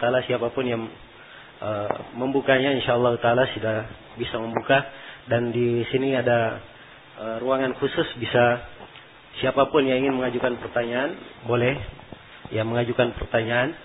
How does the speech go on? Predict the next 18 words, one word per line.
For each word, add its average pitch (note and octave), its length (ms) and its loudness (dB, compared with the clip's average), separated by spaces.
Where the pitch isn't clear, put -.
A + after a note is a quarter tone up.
ya, G#2+ 160 -6
dan C#3 160 0
insyaallah C#3+ 480 4
taala C#3 240 4
kita A#2+ 400 0
menjawabnya C3 800 2
apakah A#2+ 300 0
melalui B2 400 0
email C3+ 420 2
ya, G2+ 160 -6
kalau A#2+ 160 0
si - 80 -8
penanya, C3 560 0
eh, A2 160 -4
menginginkan B2+ 560 0
jawaban A#2+ 400 -2
melalui, A2+ 640 -4
eh, G#2+ 440 -6